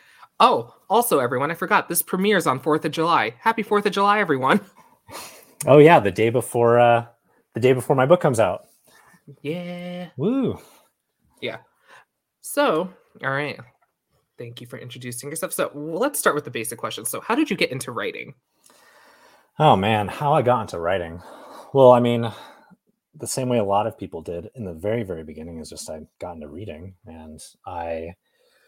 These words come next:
Speaker 2: back when I was a kid, me and my best friend would, uh, buy the same books at the bookstores, and we would have competitions to see who would, uh, finish reading it first. And so that's how I kind of fell in love with the whole reading thing. But how I got into writing specifically was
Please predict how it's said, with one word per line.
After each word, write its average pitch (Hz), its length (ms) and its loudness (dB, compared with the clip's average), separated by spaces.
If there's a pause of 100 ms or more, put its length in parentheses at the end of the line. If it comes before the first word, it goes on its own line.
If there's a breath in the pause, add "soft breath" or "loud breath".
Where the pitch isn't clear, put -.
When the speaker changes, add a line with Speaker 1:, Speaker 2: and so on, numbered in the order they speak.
(200)
Speaker 2:
back 120 200 6
when 131 100 -2
I 117 80 0
was 104 120 -4
a 90 60 -10
kid, 127 380 0
me 113 160 -6
and 117 80 -6
my 104 80 -6
best 104 320 -6
friend 117 320 -6
would, 92 400 -8
uh, 101 260 -4
buy 110 160 -4
the 117 120 -6
same 113 260 -8
books - 640 -12
at 101 140 -12
the 90 60 -18
bookstores, 135 580 -10
and 95 260 -14
we 92 100 -10
would 92 160 -10
have 90 180 -14
competitions 95 600 -20
to 85 80 -16
see 87 240 -12
who 82 160 -14
would, 80 160 -16
uh, 80 180 -14 (140)
finish 87 240 -16
reading 104 160 -14
it - 100 -20
first. 76 340 -18
And - 120 -16
so 82 200 -10
that's 87 200 -10
how 98 160 -6
I 82 200 -8 (520 soft breath)
kind 104 100 -6
of - 80 -12
fell 107 140 -2
in 101 40 -4
love 101 120 -4
with 92 100 -8
the - 60 -16
whole 92 140 -8
reading 92 280 -10
thing. 80 240 -14
But - 120 -12
how 101 180 -2
I 92 80 -2
got 95 140 -6
into 90 160 -14
writing 87 280 -8
specifically - 960 -8 (480)
was 85 760 -6